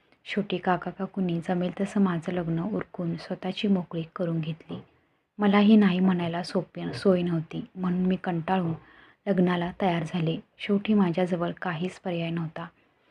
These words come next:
एकदाची त्या नरकातून सुटका होईल या विचाराने मी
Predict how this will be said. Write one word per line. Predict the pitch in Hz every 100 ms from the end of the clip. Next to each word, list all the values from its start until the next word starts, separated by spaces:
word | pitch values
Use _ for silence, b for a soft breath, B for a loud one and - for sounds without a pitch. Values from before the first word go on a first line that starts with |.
| b b -
एकदाची | 185 185 202 202
त्या | 220 196
नरकातून | 190 180 160 180 170 170
सुटका | 165 196 190 -
होईल | 190 180 180 180
या | 185 185
विचाराने | 180 175 185 185 185 180
मी | 185